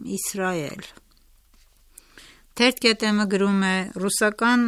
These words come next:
առաջին ալիքեի արածը նորմալ չեմ համարում, իշխանությունները գալիս գնում են, բայց ժողովուրդների բարեկամությունը պետք է լինի կայուն», ասել է Կարեն Բեքարյանը։ Թերթ կետեմը նաև գրում է.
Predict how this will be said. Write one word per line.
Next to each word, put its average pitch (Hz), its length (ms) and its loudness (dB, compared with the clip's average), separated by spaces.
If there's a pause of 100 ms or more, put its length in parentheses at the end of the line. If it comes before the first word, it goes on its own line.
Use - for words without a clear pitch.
(300)
առաջին 208 540 0
ալիքեի 185 460 0
արածը 202 440 -2
նորմալ 214 460 0
չեմ 226 260 0
համարում, 165 480 -2
իշխանությունները 180 800 -4
գալիս 170 400 -2
գնում 202 400 -2
են, 220 140 0
բայց 208 260 -2
ժողովուրդների 196 720 -2
բարեկամությունը 190 880 -4
պետք 190 320 -6
է 196 80 0
լինի 165 320 -4
կայուն», 180 480 -4
ասել 160 400 -6
է - 40 -4
Կարեն 170 500 -4
Բեքարյանը։ 180 760 -4 (2500)
Թերթ 214 260 0
կետեմը 190 440 0
նաև 185 360 -2
գրում 180 320 0
է. 175 120 -4